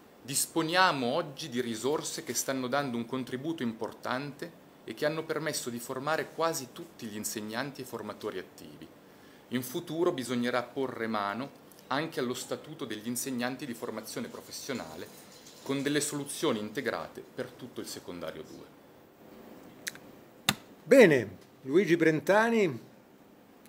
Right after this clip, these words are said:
Speaker 2: Francesco Bertola, Vincenzo Dembrini, io vi ringrazio calorosamente per questa intensa e per certi versi illuminante chiacchierata sulla formazione professionale ticinese.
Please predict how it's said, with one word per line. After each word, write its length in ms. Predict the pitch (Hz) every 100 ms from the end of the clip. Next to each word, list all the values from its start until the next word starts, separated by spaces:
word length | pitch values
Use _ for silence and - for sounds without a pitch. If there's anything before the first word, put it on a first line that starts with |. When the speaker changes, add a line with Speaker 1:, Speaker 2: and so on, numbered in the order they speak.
| - -
Speaker 2:
Francesco 520 | - 131 135 160 -
Bertola, 640 | 156 185 190 190 190 214 208 - - - - - -
Vincenzo 460 | 139 131 160 160 135
Dembrini, 580 | 135 123 110 101 101 - - - - - - - - - - - -
io 340 | 196 202 165 139
vi 160 | 139
ringrazio 840 | 135 135 135 151 - - 196 226 -
calorosamente 1040 | 147 135 131 135 135 131 139 107 - 143 202 - - -
per 140 | -
questa 260 | 151 147 151
intensa 760 | 135 - 160 160 - 202 175
e 360 | 123 147 175 120
per 180 | - 127
certi 380 | - 160 160 170
versi 360 | 175 190 - 156
illuminante 840 | 143 147 160 151 160 190 - 135
chiacchierata 840 | - 131 - - 147 127 110 156
sulla 300 | 143 - 123
formazione 400 | 117 127 120 143
professionale 640 | 135 120 120 131 117 127 127
ticinese. 600 | 117 - 135 180 -